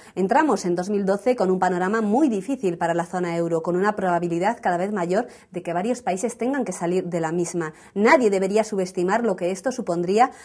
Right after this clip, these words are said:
porque sería muy difícil gestionar el riesgo de contagio, incluso aunque solo hablásemos de Grecia. El impacto de esto sería realmente significativo y tendríamos ramificaciones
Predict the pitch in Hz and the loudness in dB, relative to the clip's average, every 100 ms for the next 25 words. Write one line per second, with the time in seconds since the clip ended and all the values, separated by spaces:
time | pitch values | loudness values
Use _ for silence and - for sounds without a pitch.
0 | - - 180 170 180 180 185 226 208 254 | -20 -6 -2 -2 -2 -2 2 4 4 4
1 | 277 240 262 254 214 185 180 185 220 - | 4 2 0 -2 -4 -6 -4 -2 -2 -4
2 | 175 175 185 226 240 190 175 185 185 262 | -6 -4 -2 2 2 0 -2 -2 0 -2
3 | - 190 185 185 196 - 190 185 185 - | 0 -2 -2 -2 -2 -2 -2 0 -4 -2
4 | 302 190 165 - - 175 180 180 175 170 | 0 0 -2 -8 0 2 2 0 -2 0
5 | 170 165 175 180 - 180 180 240 247 196 | 0 -2 -2 -4 -2 -2 2 2 2 0
6 | 190 202 254 - 196 214 185 180 190 214 | -2 -4 -6 -4 0 0 0 -2 0 0
7 | 220 226 226 185 - 294 277 202 180 170 | 0 -2 -2 -4 -4 -2 -2 -2 -4 -4
8 | 190 190 226 - - - 185 175 170 202 | -2 0 0 -2 -18 -8 -4 -2 0 2
9 | 240 240 190 175 175 175 170 196 208 247 | 0 0 -2 -2 -2 -8 -6 -4 -2 -4